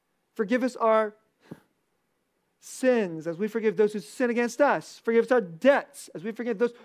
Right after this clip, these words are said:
who s-, are our debtors. It is the way of the gospel to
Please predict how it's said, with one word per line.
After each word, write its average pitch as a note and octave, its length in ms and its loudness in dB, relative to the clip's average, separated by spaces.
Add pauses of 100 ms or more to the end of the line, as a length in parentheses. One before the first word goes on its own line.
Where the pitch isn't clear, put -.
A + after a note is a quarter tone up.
who B3+ 40 -6
s-, - 220 -12 (440)
are G#3+ 220 0
our G3+ 220 2
debtors. D#3+ 720 -2 (1700)
It G#3 120 -4
is G#3+ 140 -2
the G3 100 0
way F3+ 560 -2 (540)
of E3 80 -14
the F3 80 -4
gospel F3+ 640 -6 (720)
to F3 300 -10